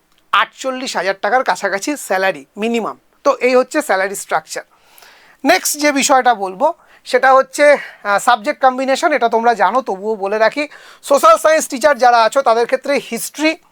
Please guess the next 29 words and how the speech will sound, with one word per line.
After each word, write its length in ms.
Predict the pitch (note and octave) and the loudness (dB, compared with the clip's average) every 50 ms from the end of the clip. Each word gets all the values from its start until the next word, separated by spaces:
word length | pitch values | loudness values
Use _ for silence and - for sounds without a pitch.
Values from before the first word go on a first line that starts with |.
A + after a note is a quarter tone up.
| _ _ _ _ _ _ - | _ _ _ _ _ _ -12
জিওগ্রাফি, 600 | D3 F3+ A3+ A3+ G#3+ C4+ C4 C4 C#4+ D#4 D#4+ D#4+ _ _ _ _ _ _ _ _ _ - | -4 -2 -2 0 2 2 0 2 0 -4 -4 -6 _ _ _ _ _ _ _ _ _ 2
পলিটিক্যাল 520 | G#3+ A3 A#3+ B3+ A#3 D4+ - D#4 D4+ C#4 | 2 2 2 0 -2 0 2 4 4 4
সায়েন্স 340 | - C#4+ D4 D#4 D#4 D4 - | 4 2 2 2 0 -2 0
এবং 240 | A3+ A#3+ B3+ - - | 2 2 2 0 -2
ইকোনমিক্স, 640 | C4 B3+ - D4 D4+ C#4 B3+ G#3 F3 D3 - - - - - | -8 -4 0 2 2 2 2 0 -2 -8 -14 -16 -16 -2 2
এর 160 | B3+ C#4 D4+ | 2 2 4
মধ্যে 280 | D4+ D#4 C#4+ D4 F4+ D#4+ | 4 2 2 2 0 -2
যে 260 | A3+ E3+ - C4 C#4+ | -2 -2 0 0 0
কোনো 280 | - - F4+ F#4+ F#4+ | 2 2 2 2 2
দুটো 260 | F4 E4+ D#4 B3 A3 C4 | 2 0 0 0 0 0
বিষয় 340 | B3+ A#3 F#3 - F3+ - - _ _ _ _ _ _ _ _ _ _ - | 0 0 0 -2 -2 -2 -4 _ _ _ _ _ _ _ _ _ _ 0
তোমায়, 300 | A#3+ C4 C4 C4 C4 B3+ _ _ - | 2 4 4 2 0 -4 _ _ -2
আহ, 280 | G#3 G3+ G3+ G3+ G3+ G3 - | 0 2 4 4 2 2 0
থাকতে 340 | - G#3 - - - D4 | -2 -2 -2 0 2 2
হবে, 180 | B3+ B3+ C#4 D4 | 4 4 2 -2
পড়ে 240 | - - A3+ A3 A#3+ | -2 0 0 0 2
থাকতে 340 | - - A#3+ A#3 _ - B3 | 2 0 -2 -2 _ 2 2
হবে, 240 | A#3+ B3 C4 D#4 F4 _ _ _ _ _ _ _ _ - | 2 2 2 -2 -8 _ _ _ _ _ _ _ _ -10
ঠিক 140 | - G#3 | 0 2
আছে? 240 | B3 C4 B3 - C#3+ - _ _ - - - | 2 2 2 0 -8 -14 _ _ -20 -10 -6
এবং 280 | A3 A3 C4+ C#4 C4+ - _ - | 0 2 2 2 2 -2 _ -2
আবশ্যিক 580 | - G3+ A#3 C#4 E4 D4+ - - G4 F4 C4 | 0 2 2 2 2 2 2 2 0 -2 -2
বিষয় 260 | B3+ C#4+ A3+ C#4 C4+ B3 | -2 -2 0 0 0 0
হিসাবে 300 | A3 - C4 A#3 C4 D#4 | 0 0 -2 -2 -2 -4
হিস্ট্রি 600 | B3+ - - A3 - - - - - D#4 D#4+ E4 | -6 -6 -8 -8 -8 -8 -10 -6 -2 0 2 4
আর 140 | D#4+ C#4 B3+ | 4 4 4
জিওগ্রাফি 560 | G#3+ E3+ D#3+ G#3 G#3+ G3 F3 G#3 G#3 - - | 2 -2 -6 -6 -6 -4 -2 -2 -2 -2 -4
থাকতে 320 | - B3+ A3+ - _ - F3 | -4 -4 -6 -6 _ -8 -8
হবে। 200 | D#3 C3+ - | -8 -8 -10